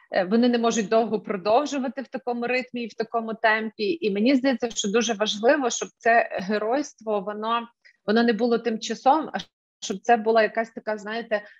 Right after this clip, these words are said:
ну, якась стала модель лідерства. І щоб, власне, коли, е, коли ми сподіваємося швидше, ніж пізніше це все завершиться, знову ж таки, е, щоб ми не розчарувалися в цих героях, вони повинні дуже багато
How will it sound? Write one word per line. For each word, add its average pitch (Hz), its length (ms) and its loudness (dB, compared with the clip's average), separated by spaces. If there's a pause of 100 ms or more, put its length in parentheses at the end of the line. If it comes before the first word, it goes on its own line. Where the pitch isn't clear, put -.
(100)
ну, 214 60 -6
якась 220 320 -4
стала 226 460 4
модель 208 380 -4
лідерства. 175 840 0 (600)
І 220 480 6
щоб, 196 240 -6
власне, 233 420 6
коли, 233 960 4
е, 196 400 0 (920)
коли 226 240 4
ми 208 100 0
сподіваємося 208 560 0
швидше, 208 440 0
ніж 190 180 -4
пізніше 208 560 -2
це 202 140 0
все 202 200 0
завершиться, 214 720 4
знову 202 300 -4
ж - 120 -12
таки, 175 220 -4
е, 165 120 2 (800)
щоб 202 220 -6
ми 240 120 0
не 240 100 0
розчарувалися 233 840 -2
в 190 40 -8
цих 180 300 -8
героях, 180 440 2 (340)
вони 220 180 0
повинні 226 360 -2
дуже 233 240 -2
багато 208 680 0